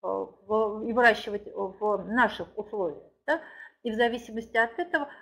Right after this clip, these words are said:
мы подбираем те растения, которые нам нужны. И ещё, а где мы возьмём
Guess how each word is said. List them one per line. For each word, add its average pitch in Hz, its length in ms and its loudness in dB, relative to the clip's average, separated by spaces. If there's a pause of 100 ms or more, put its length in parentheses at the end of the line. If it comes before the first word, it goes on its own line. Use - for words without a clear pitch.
мы 262 280 4
подбираем 233 840 0 (260)
те 208 160 2
растения, 254 560 -2
которые 196 420 -4
нам 190 220 -8
нужны. 180 320 -18 (480)
И 240 80 -4
ещё, 262 440 -4 (180)
а 247 100 -2
где 302 220 2
мы 320 120 0
возьмём 294 440 0